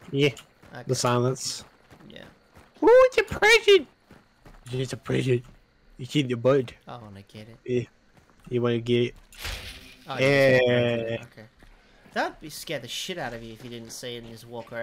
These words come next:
Speaker 2: and the ground explodes.
Speaker 1: I don't think you can Skyrim this shit.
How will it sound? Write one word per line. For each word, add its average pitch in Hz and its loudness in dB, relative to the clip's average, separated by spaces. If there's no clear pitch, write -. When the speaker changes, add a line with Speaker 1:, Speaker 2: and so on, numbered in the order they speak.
Speaker 2:
and 107 -18
the 113 -20
ground 117 -18
explodes. 117 -16
Speaker 1:
I - -10
don't 127 -4
think 123 -2
you 120 -2
can 113 -8
Skyrim 117 -2
this 110 -8
shit. - -8